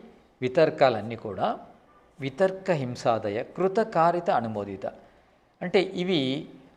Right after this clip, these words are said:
మనం చేసినా, ఎవరైనా, అంటే మనం స్వయంగా చేసినా, ఎవరైనా చెప్పినా చేసినా,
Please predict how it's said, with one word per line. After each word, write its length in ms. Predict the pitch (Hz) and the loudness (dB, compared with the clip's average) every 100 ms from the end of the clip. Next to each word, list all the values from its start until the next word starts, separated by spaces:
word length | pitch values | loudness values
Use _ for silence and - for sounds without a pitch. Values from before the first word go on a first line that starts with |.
| - | -6
మనం 300 | 113 123 151 | 0 2 2
చేసినా, 680 | 151 160 156 165 214 254 - - _ _ _ _ _ _ _ _ _ _ _ _ _ _ 139 | 0 -2 -2 -4 -6 -6 -12 -20 _ _ _ _ _ _ _ _ _ _ _ _ _ _ 4
ఎవరైనా, 640 | 147 185 190 196 190 - | 10 10 10 6 0 -4
అంటే 180 | 143 170 | 2 2
మనం 360 | 117 123 156 | 4 2 2
స్వయంగా 480 | 156 135 123 143 147 | 2 2 4 4 4
చేసినా, 640 | 151 160 147 165 202 339 349 - - _ _ - | 4 2 -2 -4 -2 -4 -6 -16 -20 _ _ 6
ఎవరైనా 420 | 151 185 202 202 | 10 12 10 4
చెప్పినా 500 | - 147 - 151 127 | 2 0 2 4 2
చేసినా, 460 | - 98 - 95 | 2 -8 -12 -16